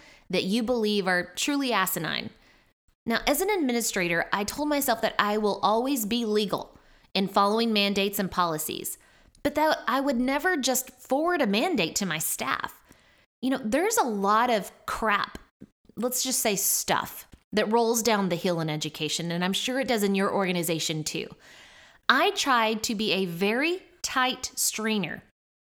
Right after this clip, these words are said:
that was gonna put whatever mandate through a very rigorous process of kissing it, keeping it simple, stupid, before I ever let it roll down the hill to my staff. So if the,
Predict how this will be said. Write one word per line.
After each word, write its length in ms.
that 100
was 120
gonna 220
put 240
whatever 540
mandate 500
through 160
a 80
very 300
rigorous 400
process 580
of 240
kissing 400
it, 120
keeping 340
it 160
simple, 320
stupid, 500
before 340
I 120
ever 320
let 180
it 160
roll 220
down 400
the 80
hill 320
to 180
my 300
staff. 500
So 220
if 260
the, 400